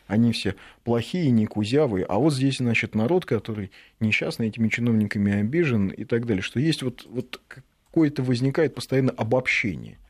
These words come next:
А хорошие против плохих. А плохие, они вот там во власти, и они не работают. И вот когда, э,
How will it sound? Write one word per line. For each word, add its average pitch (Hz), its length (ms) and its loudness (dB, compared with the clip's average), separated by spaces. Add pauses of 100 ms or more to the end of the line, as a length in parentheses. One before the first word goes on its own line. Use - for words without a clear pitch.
(560)
А 113 160 2
хорошие 143 480 0
против 135 360 -2
плохих. - 540 -2 (200)
А 110 100 0
плохие, 147 460 2
они 143 160 4
вот 139 180 2
там 135 200 2
во 135 80 4
власти, 175 400 0
и 120 180 2
они 143 220 4
не 143 120 2
работают. 139 640 -4
И 90 60 -12
вот 107 160 -8
когда, 147 580 2
э, 120 560 0